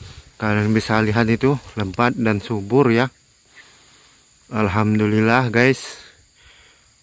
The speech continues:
Nah, buat kalian yang mengalami seperti ini, tunggu saja sampai empat putaran guys. Kalau tidak ada buahnya, itu pokoknya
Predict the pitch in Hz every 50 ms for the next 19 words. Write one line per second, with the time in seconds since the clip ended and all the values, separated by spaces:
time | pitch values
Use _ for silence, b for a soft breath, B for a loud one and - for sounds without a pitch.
0 | _ _ _ _ _ _ _ _ - 117 117 113 110 110 101 101 107 117 113 -
1 | - - 120 113 113 117 123 127 139 151 151 143 135 135 127 127 120 120 117 117
2 | 117 117 120 120 - - - - 113 - 120 113 110 110 107 110 120 139 165 175
3 | 147 - b b b b b b b b _ - 123 120 120 113 117 113 - 120
4 | 117 113 107 127 135 143 - 131 113 113 110 - - 120 123 139 147 - 131 117
5 | - 117 110 - - 120 - - 117 110 110 110 113 110 113 107 95 - - -
6 | B B B B B B B B B _ - 110 107 107 - 110 110 107 113 113
7 | 113 101 113 104 101 101 107 110 95 101 120 131 131 131 123 - 120 120 110 -
8 | 113 107 - - 120 117 123 123 120 120 117